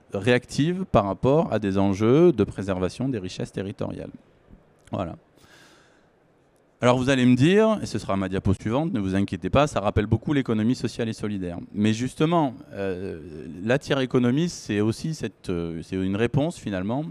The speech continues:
une analyse, si on veut, de ce problème de positionnement qu'a l'économie sociale et solidaire. De dire que fondamentalement, oui, il y a des activités qui seront particulièrement adaptées à, ce, à cette forme d'entrepreneuriat.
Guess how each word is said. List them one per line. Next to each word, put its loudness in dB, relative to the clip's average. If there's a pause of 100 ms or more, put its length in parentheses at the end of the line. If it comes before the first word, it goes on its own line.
une -6
analyse, -4
si -8
on -2
veut, 2
de -2
ce -8
problème 0
de 2
positionnement -2
qu'a -4
l'économie -4
sociale -4
et -4
solidaire. -6 (680)
De 4
dire 4
que -2
fondamentalement, 4
oui, 6 (180)
il -10
y 4
a 6
des 2
activités 2
qui -12
seront -2
particulièrement 4
adaptées 2
à, 0
ce, -10 (180)
à -4
cette -6
forme 2
d'entrepreneuriat. -2